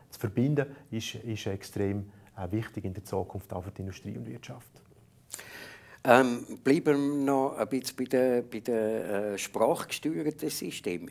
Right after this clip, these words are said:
Speaker 2: Mir ist aufgefallen, das ist empirisch nicht, äh, hinterlegt, es gibt keine Studie dazu, aber, äh, wenn ich so schaue, dann habe ich den Eindruck, dass zum Beispiel die Leute in den U S A,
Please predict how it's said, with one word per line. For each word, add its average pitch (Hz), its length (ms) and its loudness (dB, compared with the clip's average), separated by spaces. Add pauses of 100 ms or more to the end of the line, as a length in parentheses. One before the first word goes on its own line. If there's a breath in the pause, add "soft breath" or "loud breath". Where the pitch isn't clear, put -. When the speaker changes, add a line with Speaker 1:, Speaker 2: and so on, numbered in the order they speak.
Speaker 2:
Mir 135 420 2
ist 113 300 -6
aufgefallen, 92 520 -2
das 117 140 -4
ist - 120 -6
empirisch 120 800 0
nicht, 117 480 -2
äh, 110 420 -2
hinterlegt, 107 680 4
es - 100 -8
gibt 98 220 -4
keine 120 120 -4
Studie 123 440 -4
dazu, 110 400 -4 (520 loud breath)
aber, 117 460 8
äh, 113 400 6 (640)
wenn 117 140 2
ich 135 180 2
so 131 240 0
schaue, 113 280 4
dann 101 340 -2
habe 117 200 0
ich 117 120 0
den 104 140 -4
Eindruck, 120 560 -2
dass 101 180 -4
zum 98 160 -10
Beispiel 98 300 -8
die 107 160 -6
Leute 117 240 -8
in 92 100 -8
den 90 120 -4 (100)
U 123 120 2
S - 220 -2
A, 95 260 0